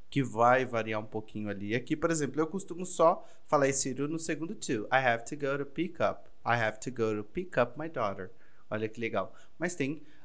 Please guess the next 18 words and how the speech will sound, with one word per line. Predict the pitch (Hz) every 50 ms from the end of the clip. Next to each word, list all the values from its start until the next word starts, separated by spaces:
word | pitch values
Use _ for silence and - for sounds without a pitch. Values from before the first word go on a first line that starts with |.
| - -
ah, | 110 110 110 107 107
tem | - - - 143 143 147
pessoas | 147 160 151 - - 127 123 123 -
que | -
vão | 123 120 120
usar | 135 127 123 113 113
ele | 113 120
aí | 131
tudo. | 135 - - 117 98 98 95
I | 95
have | 104 104 107 98 98 98
to | - 120
go | 123 123 - 120 127 151 180
to | 170 156 147
pick | - - 170 165 -
up | 208 196 196
my | 208 208 214 208
daughter. | 180 - 151 156 156 151 131 117 98 92 92 -